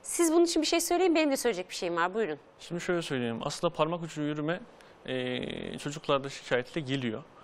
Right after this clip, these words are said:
Speaker 2: E, bunu bazen bir alışkanlık olarak, bazen bir kas kısalığı olarak da yapılabiliyor. E, şunu tekrar söyleyelim. Mutlaka uzman bir hekime gözüksünler.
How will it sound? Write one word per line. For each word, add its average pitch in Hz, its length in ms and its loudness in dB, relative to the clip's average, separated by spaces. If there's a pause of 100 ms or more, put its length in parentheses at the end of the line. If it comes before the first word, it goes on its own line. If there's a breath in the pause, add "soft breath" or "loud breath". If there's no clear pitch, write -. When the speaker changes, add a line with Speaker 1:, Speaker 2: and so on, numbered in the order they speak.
(320 loud breath)
Speaker 2:
E, 123 240 -2 (840)
bunu 151 160 2
bazen 160 320 4
bir 151 60 2
alışkanlık 147 560 0
olarak, 131 340 2
bazen 147 280 2
bir 147 40 -10
kas - 220 -6
kısalığı 135 340 0
olarak 123 320 2
da 123 40 2
yapılabiliyor. 113 520 -2 (520 loud breath)
E, 127 340 -2 (440)
şunu 156 420 -2 (100)
tekrar 151 280 0
söyleyelim. 135 380 -4
Mutlaka 143 380 -2
uzman 135 280 0
bir 135 40 0
hekime 135 220 -2
gözüksünler. 131 600 -2